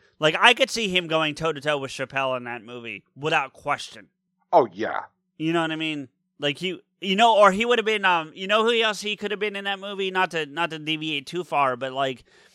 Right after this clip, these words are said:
Speaker 1: uh, Blinken. He absolutely could have
Speaker 2: Mm-hmm.
Speaker 1: played Blinken in that movie, and he would have
Speaker 2: Yeah.
Speaker 1: killed the role. He would have been awesome in that movie, you know, so.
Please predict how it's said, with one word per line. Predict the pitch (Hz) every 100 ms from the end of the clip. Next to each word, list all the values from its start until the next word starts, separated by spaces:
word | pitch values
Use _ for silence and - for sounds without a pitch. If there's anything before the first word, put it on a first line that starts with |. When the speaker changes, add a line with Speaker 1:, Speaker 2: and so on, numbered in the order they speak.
| _ _ _ _ -
Speaker 1:
uh, | 147 139
Blinken. | 135 214 240 185 120 - _ _ _ -
He | 262 240
absolutely | 233 233 - 208 180
could | 165 151
have | 127
Speaker 2:
Mm-hmm. |
Speaker 1:
played | 147 131
Blinken | 143 156 139 113 95 _ _ 147
in | 143
that | 143 139
movie, | 139 139 131 131
and | 123
he | 135 165
would | 160
have | 143 127
Speaker 2:
Yeah. | 127 156 _ _ -
Speaker 1:
killed | 175 160 139
the | 131
role. | 131 123 107 _ 135
He | 160
would | 165
have | 156
been | 151
awesome | 147 143 147 131 120 110 92 _
in | 135 131
that | 123
movie, | 110 113 90 76 143
you | 147
know, | 139 131 123
so. | - 120 107